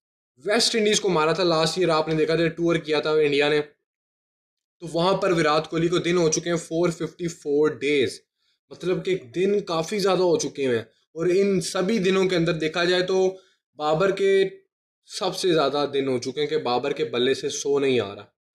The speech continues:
ये काफ़ी कंसर्निंग चीज़ है बाबर के लिए भी और सभी फैंस के लिए और overall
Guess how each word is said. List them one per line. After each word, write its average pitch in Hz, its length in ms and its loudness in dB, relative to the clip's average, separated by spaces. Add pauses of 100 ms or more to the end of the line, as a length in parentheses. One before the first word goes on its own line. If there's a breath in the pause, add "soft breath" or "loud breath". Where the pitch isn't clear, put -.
(280)
ये 160 220 -2
काफ़ी 156 280 -4
कंसर्निंग 160 540 0
चीज़ 151 200 0
है 165 100 2
बाबर 147 300 0
के 156 120 -4
लिए 156 180 2
भी 156 120 -2
और 151 120 4
सभी 151 300 -2 (500 soft breath)
फैंस 151 260 -2
के 160 140 -2
लिए 147 200 2
और 143 260 4 (300)
overall 151 440 2